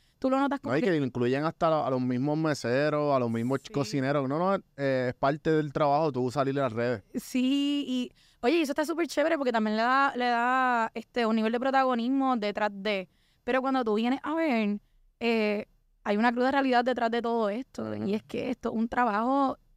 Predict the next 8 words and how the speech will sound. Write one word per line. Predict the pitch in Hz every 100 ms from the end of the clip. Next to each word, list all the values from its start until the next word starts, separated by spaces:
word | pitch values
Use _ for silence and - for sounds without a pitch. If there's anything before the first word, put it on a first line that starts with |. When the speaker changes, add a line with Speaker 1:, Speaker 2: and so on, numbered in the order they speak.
| _
Speaker 1:
<laughs> | _ _
ex-, | 208 220 226 - 269 - -
que | - 269 247
l-, | 262 - 247
es | 233 254 - _ _
underpaid, | - 233 240 294 269 214 220 247 202 285 - 254
<laughs> | - - -
underrated, | 233 247 226 285 277 202 190 202 240